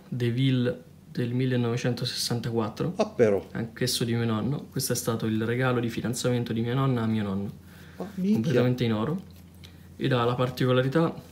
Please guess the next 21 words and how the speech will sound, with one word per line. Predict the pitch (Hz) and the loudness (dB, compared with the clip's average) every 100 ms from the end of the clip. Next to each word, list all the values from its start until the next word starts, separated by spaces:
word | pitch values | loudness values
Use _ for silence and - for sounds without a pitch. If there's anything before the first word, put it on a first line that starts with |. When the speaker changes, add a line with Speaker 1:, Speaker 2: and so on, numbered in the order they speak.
| - - - | -20 -18 -4
Speaker 1:
di | 120 | 0
avere | 113 110 143 170 - - - - - - - - - - | 2 0 -2 -6 -14 -20 -20 -20 -20 -20 -20 -20 -18 -6
la | 117 117 | -4 0
cassa | 139 143 - 120 - - - - - - - - - - - | 0 2 2 0 -2 -8 -20 -20 -20 -20 -20 -20 -20 -16 -4
monoblocco | 113 117 120 131 147 147 - 120 - - - - | -2 0 2 2 0 -2 -4 -4 -4 -16 -20 -6
qua-, | 117 107 - - - - - | -4 -4 -8 -20 -20 -18 -8
tra | 117 | -8
quadrante | - 123 117 135 139 135 - | -2 0 2 2 2 0 -4
e | 135 - - - - - - | -4 -6 -10 -18 -20 -20 -8
calibro. | - 98 101 - - - - - | -4 -2 -2 -4 -6 -8 -12 0
Speaker 2:
Oh. | 131 139 | 2 4
Speaker 1:
Rimane | 190 233 - | 4 2 -2
solo | - 104 | -6 -6
il | 107 | -4
vetro | 117 113 - | -2 -4 -6
e | 110 | -8
la | 113 | -6
parte | 117 - | -6 -6
superiore | - 120 117 117 113 | -6 -4 -2 -2 -2
della | 110 110 | -4 -4
cassa. | 110 - - | -4 -2 -2